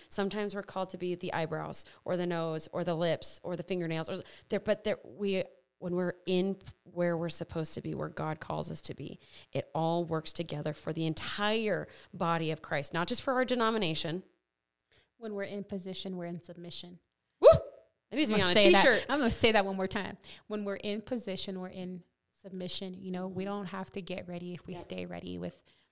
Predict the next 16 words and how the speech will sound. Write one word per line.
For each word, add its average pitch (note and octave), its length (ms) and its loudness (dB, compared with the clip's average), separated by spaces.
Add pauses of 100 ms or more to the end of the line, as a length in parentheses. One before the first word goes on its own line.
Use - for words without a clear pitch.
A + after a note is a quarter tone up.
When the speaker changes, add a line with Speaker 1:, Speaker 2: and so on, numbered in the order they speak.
(200)
Speaker 2:
you F#3+ 160 -6
know, F3 320 -8
with F#3+ 160 -8
where F#3 120 -6
we're F3+ 140 -8
at. - 360 -8 (180)
Speaker 1:
Yep. E3 120 -16 (640)
Speaker 2:
We're G#3 140 -4
called F#3 320 -6
to F#3+ 60 -10
be F3+ 180 -6
at F3 100 -14
different F3+ 420 -10
levels, F#3 420 -6
different F#3 260 -12
places. F#3+ 500 -8